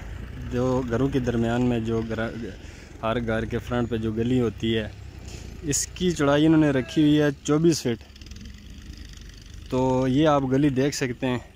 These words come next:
इन्होंने एक, अभी ये काम शुरू है, आहिस्ता आहिस्ता ये तैयार करेंगे। ये एक गली है, इसी तरह बाकी आगे ये प्लॉट है, फिर उसके आगे गली है, फिर आगे जगह है छोड़ी हुई इन्होंने घरों के लिए, फिर आगे गली है। इस तरह ये तमाम गलियों जो, अम,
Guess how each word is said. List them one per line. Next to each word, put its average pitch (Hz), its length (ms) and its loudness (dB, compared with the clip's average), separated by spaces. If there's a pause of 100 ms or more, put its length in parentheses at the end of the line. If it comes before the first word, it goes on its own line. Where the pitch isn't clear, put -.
(100)
इन्होंने 123 340 -2
एक, 123 220 -10
अभी 131 240 -2
ये 143 300 0
काम 131 280 -2
शुरू 151 340 -2
है, 139 100 2
आहिस्ता 123 300 -4
आहिस्ता 131 220 -4
ये 117 120 0
तैयार 113 300 -6
करेंगे। 131 400 -2 (600)
ये 135 260 2
एक 127 120 -2
गली 127 240 4
है, 107 140 0 (540)
इसी 151 160 -2
तरह 147 200 2
बाकी 131 380 0
आगे 135 300 2
ये 139 120 2
प्लॉट 127 380 0
है, 131 80 2
फिर 131 140 -6
उसके 127 220 -6
आगे 123 220 0
गली 123 300 2
है, 117 120 0 (800)
फिर 147 120 4
आगे 143 460 4 (500)
जगह 135 320 2
है 135 260 2
छोड़ी 131 340 2
हुई 131 160 4
इन्होंने 127 260 4
घरों 117 220 0
के 127 140 0
लिए, 123 120 0
फिर 131 160 0
आगे 123 220 2
गली 127 300 2
है। 120 120 0 (720)
इस 143 140 -2
तरह 180 140 6
ये 165 260 8
तमाम 143 440 4
गलियों 156 480 6
जो, 139 420 4
अम, 127 380 2